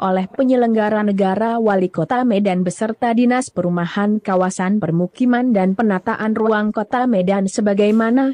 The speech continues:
yang diuraikan di atas, maka P T Asri Pembangunan Catur Karya Cipta atau P T A P C K C merasa sangat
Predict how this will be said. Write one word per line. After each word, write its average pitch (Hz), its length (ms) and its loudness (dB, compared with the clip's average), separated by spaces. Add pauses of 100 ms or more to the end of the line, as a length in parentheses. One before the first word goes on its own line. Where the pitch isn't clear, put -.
yang 226 240 2
diuraikan 240 800 2
di - 80 -4
atas, 160 400 -6
maka 233 320 -2
P 226 160 -2
T 247 160 -2
Asri 208 320 -2
Pembangunan 190 720 2
Catur 247 400 0
Karya 262 400 2
Cipta 226 320 -4
atau 196 480 -2
P 247 160 0
T - 160 -4
A 190 160 -4
P 196 240 -2
C 185 160 -4
K 160 240 -4
C 196 320 -2
merasa 190 480 -2
sangat 175 320 -2